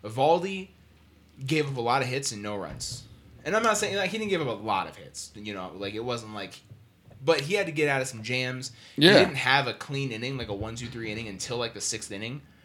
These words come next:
Speaker 1: Meanwhile, the Rangers were hitless through six. Um, so when you look at the scoreboard, you're like, "It's still zero zero. That's really
Speaker 2: It was like,
Speaker 1: good for the
Speaker 2: it was
Speaker 1: Rangers."
Speaker 2: like five hits to nothing.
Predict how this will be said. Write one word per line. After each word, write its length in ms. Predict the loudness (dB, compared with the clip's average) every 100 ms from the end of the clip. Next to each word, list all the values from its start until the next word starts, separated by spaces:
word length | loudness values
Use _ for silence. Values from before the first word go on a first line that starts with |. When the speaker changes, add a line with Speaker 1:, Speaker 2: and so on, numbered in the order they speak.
| -20 _ -6
Speaker 1:
Meanwhile, 360 | -2 2 2
the 80 | 0
Rangers 360 | 0 -2 -2 -6
were 120 | -8
hitless 380 | -2 0 0 -2
through 120 | -2
six. 460 | -2 -4 -6 -10 -12 -20 -20 -20 -20 -20 -20 -16
Um, 380 | -4 -2 -2 -6 -16 _
so 200 | -4 -2
when 180 | -2 -2
you 100 | -4
look 200 | -4 -4
at 100 | -6
the 60 | -6
scoreboard, 440 | -4 -4 -2 -2
you're 80 | -2
like, 80 | -4
"It's 100 | -4
still 200 | -8 -8
zero 280 | -4 -4 -4
zero. 260 | -4 -4
That's 240 | -2 -6 -10
really 380 | -10 -10 -12 -16 _ _ _
Speaker 2:
It 40 | -4
was 120 | -2
like, 100 | 2
Speaker 1:
good 180 | 2 2
for 180 | 0
the 80 | 0
Speaker 2:
it 20 |
was 120 | 2 2
Speaker 1:
Rangers." 180 | 0
Speaker 2:
like 60 | 0
five 300 | 2 2 2
hits 320 | -2 -4 -6 -10
to 80 | -8
nothing. 460 | -6 -8 -8 -10